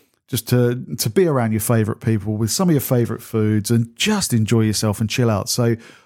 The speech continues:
my final tip is don't give yourself a hard time. You know, you can get up, you can get up on the twenty-seventh and just be back to normal. You can get up on New Year's Day and just be back to normal. It's what you do most of the time that counts.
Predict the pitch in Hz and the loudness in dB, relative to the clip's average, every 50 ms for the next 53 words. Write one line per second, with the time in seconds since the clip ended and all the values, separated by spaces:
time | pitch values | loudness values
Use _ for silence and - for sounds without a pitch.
0 | _ _ _ - 131 123 - - - 170 170 175 156 147 - - 151 123 107 - | _ _ _ -2 -2 -2 -2 0 0 0 2 2 2 0 0 0 0 0 0 -2
1 | - - - 113 107 - 135 135 139 135 - 135 113 123 120 - 127 120 110 - | -4 -4 -4 -4 -2 0 0 0 0 0 -2 -2 0 0 0 0 0 0 0 -2
2 | 107 98 120 120 120 113 - - 120 110 98 92 92 - - _ _ _ _ _ | -2 -2 0 0 0 -2 -2 -2 0 0 0 -2 -6 -10 -16 _ _ _ _ _
3 | _ _ _ - 117 117 120 123 120 127 131 120 - - 131 123 123 151 - - | _ _ _ -2 0 0 2 0 0 0 -2 0 -2 -2 -2 0 0 -2 0 0
4 | 131 139 - - - - 135 113 - 131 123 117 120 131 131 127 135 165 - 127 | -2 -2 -2 -6 -4 -2 -2 -2 0 -2 -2 0 2 2 2 2 0 0 0 2
5 | 120 123 117 - - 123 113 113 - - 107 92 92 87 - - - - _ _ | 2 2 0 2 0 2 2 2 0 0 -2 -2 -2 -6 -10 -16 -20 -20 _ _
6 | _ _ _ _ _ _ _ _ _ _ 117 110 104 107 98 90 - 135 123 113 | _ _ _ _ _ _ _ _ _ _ -2 0 0 0 -2 0 0 0 0 0
7 | - 127 117 - 113 110 - - - 107 110 107 101 95 92 98 - _ _ _ | 0 -2 0 0 0 -2 -2 -2 -2 0 0 0 -2 -2 -6 -8 -12 _ _ _
8 | _ _ _ _ _ _ _ _ _ _ _ _ - 120 107 117 104 131 127 113 | _ _ _ _ _ _ _ _ _ _ _ _ -2 0 0 0 0 0 -2 -2
9 | - - 123 117 117 120 120 117 113 113 110 113 - 113 107 101 98 98 104 104 | -2 -2 -2 0 2 2 2 4 2 2 2 2 0 0 0 0 -2 -4 -4 -2
10 | 101 117 107 - 117 101 107 104 - - - 117 110 104 98 101 110 107 - 170 | -2 -2 -2 -2 -4 -2 -2 -4 -4 -4 -2 -2 0 0 0 -2 -2 0 0 -2
11 | 180 - 165 - - 147 135 123 127 127 123 - - - 110 - - - 107 104 | 0 0 -4 0 2 2 4 4 4 2 2 0 -2 -6 -8 -8 -4 -4 -2 -2
12 | 98 98 - - - 120 104 92 90 - - - | -2 -4 -6 -4 -4 -2 -2 -2 -4 -6 -10 -12